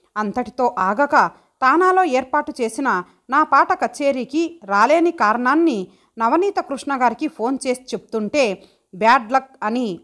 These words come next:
ఆయన ఫోన్ పెట్టేశాడు. శోకాలు పెడుతున్న తల్లితో, "అమ్మా, ఆ విజయవాడ వాళ్ళ ఫోన్ నెంబర్ ఇవ్వు, ఫోన్ చేద్దాం" అన్నాడు రవీంద్ర. అలా అని,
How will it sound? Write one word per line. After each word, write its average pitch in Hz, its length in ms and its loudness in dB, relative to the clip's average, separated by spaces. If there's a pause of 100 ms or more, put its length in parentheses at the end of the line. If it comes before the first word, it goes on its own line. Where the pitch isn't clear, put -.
ఆయన 208 220 -2
ఫోన్ 214 260 -6
పెట్టేశాడు. 190 640 -6 (380)
శోకాలు 359 460 4
పెడుతున్న 285 440 -4
తల్లితో, 214 680 -2 (200)
"అమ్మా, 233 340 0 (280)
ఆ 269 120 6
విజయవాడ 370 500 0
వాళ్ళ 262 460 2
ఫోన్ 254 300 -2
నెంబర్ 330 280 0
ఇవ్వు, 269 300 -4 (260)
ఫోన్ 285 280 0
చేద్దాం" 247 360 2 (160)
అన్నాడు 214 340 0
రవీంద్ర. 202 520 0 (1500)
అలా 285 180 6
అని, 302 400 2